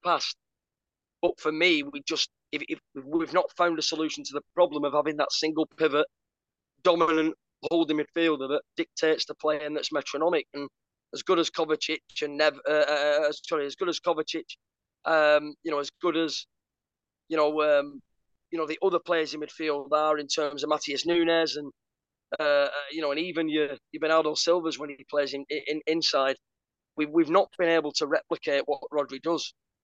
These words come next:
And, it, and, and, and I think that, that the buck stops with Pep there, the fact he's not been able to find a tactical solution. The buck stops with Rodri for what he did against Nottingham Forest, 'cause he,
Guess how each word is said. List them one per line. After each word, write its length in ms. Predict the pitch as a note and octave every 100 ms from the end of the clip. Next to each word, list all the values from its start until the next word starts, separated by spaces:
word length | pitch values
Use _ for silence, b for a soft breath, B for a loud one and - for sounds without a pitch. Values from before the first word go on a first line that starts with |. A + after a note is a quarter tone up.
| -
And, 100 | D3
it, 60 | -
and, 120 | D3+ D3+
and, 220 | D3 D3
and 140 | C3+
I 20 |
think 240 | C3+ F3+ D#3+
that, 140 | D3 -
that 120 | D3
the 80 | C3+
buck 180 | - G3
stops 300 | - F3+ -
with 80 | D#3
Pep 180 | D3+ -
there, 220 | C#3+ D#3+ E3
the 80 |
fact 180 | - - -
he's 120 | C#3
not 140 | D3+
been 100 | D3+
able 260 | D3+ C#3 B2+
to 140 | - C#3 _ _ _ _ _ _ _
find 180 | D3 D3
a 40 |
tactical 400 | C3+ A#2+ - D3
solution. 440 | C3+ C#3+ C#3 - D#3 - _ _ _ _ _ _ -
The 60 | -
buck 180 | F3+ -
stops 300 | - - E3
with 80 | D#3
Rodri 260 | D3+ C#3
for 160 | - D3
what 140 | D3+
he 60 | C#3
did 120 | C#3+
against 380 | C#3 C3+ A#2 C3+
Nottingham 240 | - C3 -
Forest, 320 | C#3 E3 -
'cause 140 | D3
he, 200 | C#3 C#3